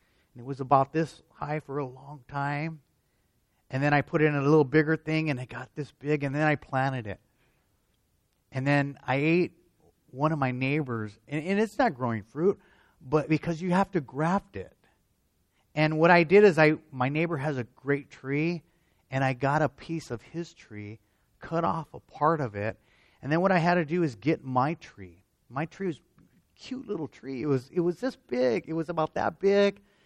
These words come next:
eh, pretty leaves. But I, I read the instructions, and it says I have to cut it.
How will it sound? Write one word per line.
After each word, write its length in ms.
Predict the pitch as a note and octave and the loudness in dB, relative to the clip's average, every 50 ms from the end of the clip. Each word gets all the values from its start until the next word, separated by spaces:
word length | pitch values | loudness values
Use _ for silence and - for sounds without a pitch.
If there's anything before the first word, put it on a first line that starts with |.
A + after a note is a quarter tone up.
| _ _ _ _ _ _ - | _ _ _ _ _ _ -18
eh, 80 | D3+ - - - - - | -18 -18 -18 -20 -20 -6
pretty 320 | - - A#3+ A#3+ B3 A#3+ | -2 -2 0 0 0 0
leaves. 680 | A#3 A3+ A3+ A#3 A#3 A#3 A#3 A3+ A#3 G#3 F#3 - - - _ _ _ _ _ _ _ _ _ _ _ _ | 0 0 0 0 0 0 2 2 0 0 -4 -8 -16 -20 _ _ _ _ _ _ _ _ _ _ _ _
But 140 | - C3+ C#3+ | -8 -6 -4
I, 160 | D3 D3 - - | -4 -4 -2 0
I 100 | C#3+ D3 | 0 0
read 260 | D3 E3 F#3+ G3 F3 | 2 2 0 2 2
the 100 | F#3+ F3 | 0 0
instructions, 720 | D#3+ D3+ - - - F3 F3+ E3+ - - F#3+ F3+ F3 C#3 | 0 -2 -4 -4 -2 -2 -2 -2 -4 -6 -8 -8 -6 -6
and 100 | C#3 C#3 | -6 -6
it 80 | C3+ C3 | -6 -4
says 220 | - D#3+ D#3+ D3 C#3 | 0 0 0 0 0
I 120 | - - | -4 -10
have 240 | A2+ A#2+ B2 C3+ - | -10 -10 -10 -12 -14
to 80 | - - - | -18 -16 -14
cut 200 | - - C#3 C#3 | -12 -12 -10 -10
it. 200 | - - - | -10 -10 -12